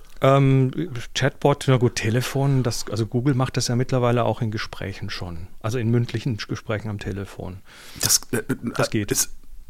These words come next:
Speaker 2: äh,
Speaker 1: Das können
Speaker 2: ist
Speaker 1: die.
Speaker 2: das echt? Das, und das
Speaker 1: Ja.
Speaker 2: versteht mich gut genug, um
Speaker 1: Ja.
Speaker 2: eine sinnvolle Antwort zu geben?
Speaker 1: In, in, in geschlossenen Domänen, also zum Thema Pizza bestellen oder Thema,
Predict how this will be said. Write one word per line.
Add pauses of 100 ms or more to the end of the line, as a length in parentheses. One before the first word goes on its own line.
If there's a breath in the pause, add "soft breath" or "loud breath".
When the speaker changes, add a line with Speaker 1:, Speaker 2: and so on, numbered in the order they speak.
(240)
Speaker 2:
äh,
Speaker 1:
Das
können
Speaker 2:
ist
Speaker 1:
die.
Speaker 2:
das
echt?
Das,
und
das
Speaker 1:
Ja.
Speaker 2:
versteht
mich
gut
genug,
um
Speaker 1:
Ja.
Speaker 2:
eine
sinnvolle
Antwort
zu
geben?
Speaker 1:
In,
in,
in
geschlossenen
Domänen,
also
zum
Thema
Pizza
bestellen
oder
Thema,